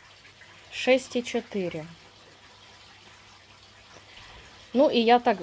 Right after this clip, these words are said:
собі вважаю, ну, так воно, мабуть, є, П Аш води моєї,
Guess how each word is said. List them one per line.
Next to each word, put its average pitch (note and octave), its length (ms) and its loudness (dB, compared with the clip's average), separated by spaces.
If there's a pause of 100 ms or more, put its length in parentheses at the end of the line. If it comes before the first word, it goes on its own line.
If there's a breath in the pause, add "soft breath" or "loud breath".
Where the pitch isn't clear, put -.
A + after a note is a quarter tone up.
собі G#3 400 -4
вважаю, C4 680 0 (480)
ну, C4 120 -2
так B3 260 -2
воно, G#3+ 180 0
мабуть, F#3 380 -4
є, D#4+ 180 0 (420 loud breath)
П A#3+ 80 2
Аш A#3 400 0 (480 loud breath)
води A3 580 0
моєї, B3+ 680 0